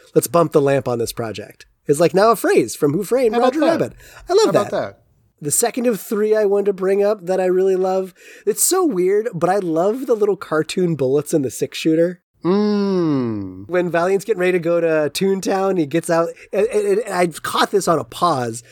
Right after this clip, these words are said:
Speaker 1: The lid is inscribed from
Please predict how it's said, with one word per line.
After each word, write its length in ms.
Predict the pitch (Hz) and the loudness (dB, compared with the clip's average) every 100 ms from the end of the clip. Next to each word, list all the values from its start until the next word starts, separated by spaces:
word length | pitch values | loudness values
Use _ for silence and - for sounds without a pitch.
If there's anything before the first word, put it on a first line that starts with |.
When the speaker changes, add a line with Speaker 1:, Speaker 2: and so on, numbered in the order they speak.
| - - - | -20 -10 -2
Speaker 1:
The 120 | 175 | 0
lid 320 | 175 180 233 | 2 2 2
is 160 | 220 180 | 2 0
inscribed 720 | 165 - 156 160 160 156 - | -2 0 2 4 2 0 -6
from 720 | - 143 135 135 127 120 | -2 2 2 2 0 -4